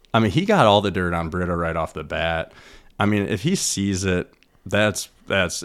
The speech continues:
in his, that's steel trap mind right there.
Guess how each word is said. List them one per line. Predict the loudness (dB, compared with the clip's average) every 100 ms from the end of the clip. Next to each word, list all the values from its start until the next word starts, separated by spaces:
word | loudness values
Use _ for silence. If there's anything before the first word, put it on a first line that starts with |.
| -4
in | -2 -2 -2
his, | -4 -4
that's | -4 -4
steel | -4 -6 -6
trap | -6 -8 -6
mind | -8 -10
right | -10 -12 -12
there. | -14 -12 -14